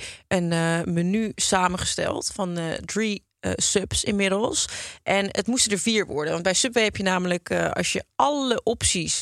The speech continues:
van broodjes, ehm, naast elkaar legt, eh, dan heb je achtendertig miljoen opties. En die willen ze reduceren. De keuzestress,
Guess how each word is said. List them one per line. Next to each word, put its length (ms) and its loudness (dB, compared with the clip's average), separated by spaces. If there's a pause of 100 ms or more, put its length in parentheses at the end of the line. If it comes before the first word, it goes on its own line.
(280)
van 200 0
broodjes, 680 2
ehm, 640 0
naast 260 0
elkaar 300 2
legt, 400 0 (440)
eh, 200 -2
dan 140 2
heb 120 0
je 120 0
achtendertig 540 0
miljoen 380 -2
opties. 560 -4
En 400 -4
die 140 -4
willen 180 0
ze 80 0
reduceren. 520 2
De 140 -4
keuzestress, 680 2